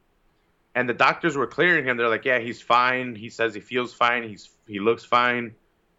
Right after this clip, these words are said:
And they said that the, the head of the commission said, "No, we're, we're stopping it." And I think there was, like, forty minutes left, and he had point two left. So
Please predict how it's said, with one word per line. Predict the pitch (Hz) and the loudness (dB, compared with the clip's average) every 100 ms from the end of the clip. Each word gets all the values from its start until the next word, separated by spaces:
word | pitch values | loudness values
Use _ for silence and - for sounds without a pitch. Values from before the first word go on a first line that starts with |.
| _ _ _ _ _ | _ _ _ _ _
And | - 110 107 107 104 90 _ _ | 0 2 4 0 -2 -10 _ _
they | 117 117 | 0 0
said | 117 127 | 2 4
that | 123 117 | 4 2
the, | 117 110 107 104 98 85 92 | 4 6 6 6 4 0 0
the | 101 101 98 | 4 4 4
head | 90 120 | 4 0
of | 110 | 0
the | |
commission | 113 104 107 - 104 | -4 -2 -2 -2 -10
said, | - 98 90 | 0 0 2
"No, | 98 98 | 2 2
we're, | 92 92 92 90 | 2 2 2 2
we're | 98 | -4
stopping | - 107 104 110 | 0 2 2 -2
it." | 101 92 | -4 -4
And | 92 | -4
I | 92 92 | -4 -4
think | 110 | -6
there | 107 | -2
was, | 104 92 | -2 0
like, | - | -4
forty | - 117 104 | 2 2 4
minutes | 98 101 92 - | 2 0 -2 0
left, | 92 90 _ _ _ _ _ 95 | 0 0 _ _ _ _ _ -4
and | |
he | 110 | 2
had | 127 - | 2 2
point | 127 120 110 | 0 0 -2
two | - 143 | -2 2
left. | 107 98 - _ _ _ _ _ _ _ _ | 2 2 -2 _ _ _ _ _ _ _ _
So | - 127 120 120 113 113 | 0 4 4 6 4 2